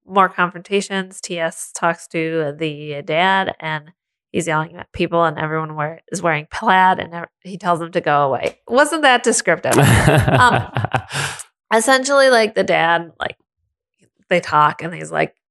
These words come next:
Speaker 1: "You have to get out of this mall. I'm filming my, my dating game show here."
Speaker 2: And
Speaker 1: And
Speaker 2: also stop trying to date my daughter.
Speaker 1: Yes, I'm gonna have my, I'm gonna have my security guards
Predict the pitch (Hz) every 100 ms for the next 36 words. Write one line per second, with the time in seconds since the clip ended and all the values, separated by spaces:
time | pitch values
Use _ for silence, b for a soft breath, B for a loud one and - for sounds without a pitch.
0 | 175 190 185 170 - 165 156 151 143 151
1 | 147 - 151 160 - - - - - -
2 | - - 95 - - - - - - 160
3 | 151 151 139 139 - 180 185 208 240 254
4 | 240 87 87 - - 98 101 98 92 90
5 | - - - - 117 120 196 208 170 -
6 | - - 185 190 185 185 165 170 165 160
7 | 160 175 _ _ _ _ _ 190 196 190
8 | 175 175 180 170 170 175 - 160 170 180
9 | 202 202 202